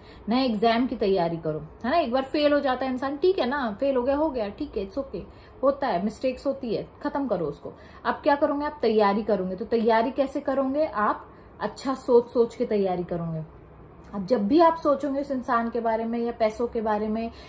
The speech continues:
या relationship के बारे में, या health के बारे में, तो हमेशा अच्छा सोचो। जब आप अच्छा सोचोगे तो क्या होगा, आप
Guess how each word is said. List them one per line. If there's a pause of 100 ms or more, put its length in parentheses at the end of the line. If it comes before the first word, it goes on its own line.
(160)
या
relationship
के
बारे
में,
या
health
के
बारे
में,
तो
हमेशा
अच्छा
सोचो। (640)
जब
आप
अच्छा
सोचोगे (300)
तो
क्या
होगा,
आप